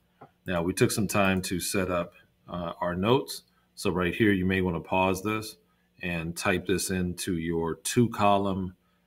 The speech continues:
uh, notes that you can find over in Google Classroom.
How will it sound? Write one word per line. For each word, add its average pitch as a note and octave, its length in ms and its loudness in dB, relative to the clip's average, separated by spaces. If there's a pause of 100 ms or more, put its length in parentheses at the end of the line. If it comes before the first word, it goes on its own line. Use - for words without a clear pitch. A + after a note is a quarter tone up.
(220)
uh, E2+ 300 -2
notes F#2 460 -2
that E2 160 -2
you F2 120 -4
can F#2 160 -4
find F2+ 440 -2
over F2+ 400 -4
in F#2 420 -4
Google F#2 340 -4
Classroom. A2 720 0